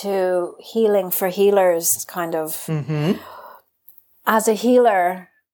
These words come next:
Speaker 1: when you're seeing clients or if you're caring for somebody, and this could be,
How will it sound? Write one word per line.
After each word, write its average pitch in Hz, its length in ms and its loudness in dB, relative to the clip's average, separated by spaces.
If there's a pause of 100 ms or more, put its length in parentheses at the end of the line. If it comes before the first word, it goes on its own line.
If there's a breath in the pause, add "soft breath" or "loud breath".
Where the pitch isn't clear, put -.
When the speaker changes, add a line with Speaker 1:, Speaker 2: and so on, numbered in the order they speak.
(440)
Speaker 1:
when 208 160 2
you're 196 120 -2 (140)
seeing 196 280 2
clients 190 1000 -4
or 196 180 2
if 190 140 0
you're 175 100 -4 (160)
caring 196 320 0
for 175 140 -8
somebody, 180 600 0 (160)
and 202 140 -4
this 196 160 -4
could 214 160 0
be, 208 180 4